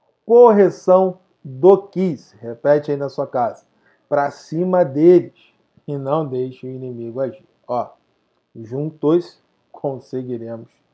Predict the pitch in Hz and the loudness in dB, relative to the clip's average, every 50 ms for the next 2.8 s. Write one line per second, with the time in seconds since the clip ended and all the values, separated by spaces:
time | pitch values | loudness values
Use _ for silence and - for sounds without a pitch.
0 | _ _ _ _ _ _ _ _ 123 123 117 - 135 123 110 101 113 - 92 95 | _ _ _ _ _ _ _ _ -8 -8 -8 -6 -8 -8 -8 -8 -16 -18 -18 -18
1 | 110 107 _ - 123 127 123 120 113 113 _ _ _ - 147 170 165 165 _ _ | -18 -18 _ -12 -10 -10 -10 -10 -14 -16 _ _ _ -4 -2 -2 -2 -4 _ _
2 | - 120 127 131 127 147 139 104 80 _ _ _ _ _ _ | -10 -8 -8 -6 -4 -4 -6 -6 -8 _ _ _ _ _ _